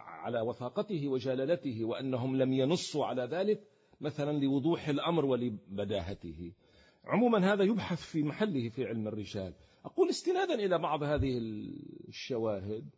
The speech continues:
ال-، إذا، إلى هذه الشواهد قاطبة يمكن القول بأن هذه الرواية صحيحة من حيث السند، أنه لا، لا يضرب القرآن بعضه بالبعض ال-،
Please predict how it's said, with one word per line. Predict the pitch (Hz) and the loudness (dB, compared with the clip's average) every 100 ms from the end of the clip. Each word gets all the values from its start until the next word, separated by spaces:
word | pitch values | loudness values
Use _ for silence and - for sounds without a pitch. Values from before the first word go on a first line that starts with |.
| _ _ _ - | _ _ _ -8
ال-، | 113 110 | -6 -4
إذا، | 101 110 110 107 113 | -4 -2 0 0 -4
إلى | 131 131 | -2 0
هذه | 175 247 190 | 2 2 2
الشواهد | 156 - 135 139 120 113 | 0 0 2 4 4 0
قاطبة | - 127 120 147 147 226 262 403 | -2 0 0 0 -2 -4 0 2
يمكن | 349 - 190 | 0 2 2
القول | 180 147 175 156 151 | 2 2 6 6 6
بأن | 123 131 139 | 2 2 0
هذه | 160 254 247 190 | 0 0 2 0
الرواية | 165 147 135 135 151 175 - _ _ _ - | 2 0 2 2 -2 -4 -10 _ _ _ -14
صحيحة | 226 262 262 143 | -8 -6 -6 -6
من | 139 | -8
حيث | 143 123 | -8 -8
السند، | 120 - 113 110 104 | -10 -8 -6 -4 -6
أنه | 120 120 131 | -6 -4 -2
لا، | 143 120 117 _ _ - | -2 -2 -10 _ _ 2
لا | 151 196 | 6 6
يضرب | 196 165 135 123 | 6 4 2 0
القرآن | 117 131 131 131 110 104 | -2 -4 0 0 0 2
بعضه | 156 165 190 185 220 240 - _ _ _ _ _ | 2 2 0 0 0 -4 -6 _ _ _ _ _
بالبعض | 143 143 120 107 104 | 0 4 4 2 2
ال-، | 131 139 | 0 0